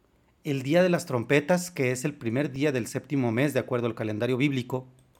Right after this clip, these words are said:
es contextualmente donde podemos entender que es el regreso de Yeshua.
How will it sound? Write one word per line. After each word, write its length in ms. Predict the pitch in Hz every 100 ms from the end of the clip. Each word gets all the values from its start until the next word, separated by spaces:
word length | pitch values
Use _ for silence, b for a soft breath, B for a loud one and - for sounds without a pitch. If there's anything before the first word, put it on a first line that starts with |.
| _ _ -
es 300 | 147 147 -
contextualmente 1120 | - 123 127 120 - 139 151 156 147 180 190
donde 280 | 147 123 117
podemos 440 | - 120 127 143
entender 520 | 139 123 123 123 147 147
que 120 | 131
es 120 | 120
el 100 | 143
regreso 460 | 131 117 120 117 135
de 140 | 123
Yeshua. 460 | 110 - 151 123